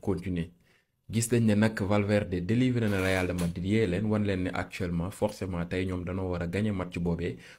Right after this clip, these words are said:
contre Osasuna ngir war a mën a gën a jege F C Barcelone mi nga xam ne actuellement ba ba Real dooree rawee na leen cinq points ak match de retard bi nga xam ne suba ñoom lañ koy football. Waaye it gis nañ ne dama seetlu ci biir match bi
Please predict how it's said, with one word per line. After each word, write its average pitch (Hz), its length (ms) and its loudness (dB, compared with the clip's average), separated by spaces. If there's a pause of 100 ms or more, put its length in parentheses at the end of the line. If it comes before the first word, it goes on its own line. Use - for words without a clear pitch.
(120)
contre 110 220 2
Osasuna 92 480 -4
ngir 104 180 -2
war 113 160 0
a 104 40 -2
mën 101 160 -2
a 92 60 -2
gën 104 160 0
a 110 100 0
jege 101 320 -2 (420)
F 117 140 2
C 117 160 0
Barcelone 101 460 0
mi 98 100 0
nga 95 100 -2
xam 92 240 -2
ne 90 220 -2
actuellement 98 640 -2
ba 92 140 -2
ba 107 180 -2
Real 113 300 0
dooree 95 360 0 (720)
rawee 107 600 6
na 104 120 6
leen 98 140 4
cinq 117 320 0
points 90 360 -2 (560)
ak 107 200 -4
match 107 360 -2 (240)
de 104 100 2
retard 90 400 2
bi 95 140 -2
nga 95 100 -2
xam 92 180 -4
ne 90 100 -4
suba 95 260 -2
ñoom 92 180 -2
lañ 90 140 -2
koy 113 140 -2
football. 87 340 -4 (720)
Waaye 113 200 2
it 123 80 -6
gis 139 180 2
nañ 127 140 4
ne 101 240 -2 (220)
dama 123 320 2
seetlu 117 320 2
ci 107 140 -4
biir 120 180 2
match 90 280 -2
bi 87 100 -14